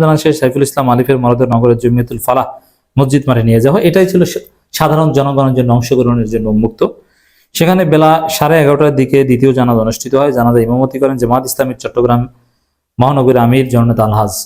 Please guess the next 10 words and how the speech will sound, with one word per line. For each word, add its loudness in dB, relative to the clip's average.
শাহজাহান 0
চৌধুরী। 0
জানাজায় 2
অংশ 0
নিয়েছেন 0
সরকারের 0
ভূমি 2
উপদেষ্টা 0
হাসান 0
আরিফ, 0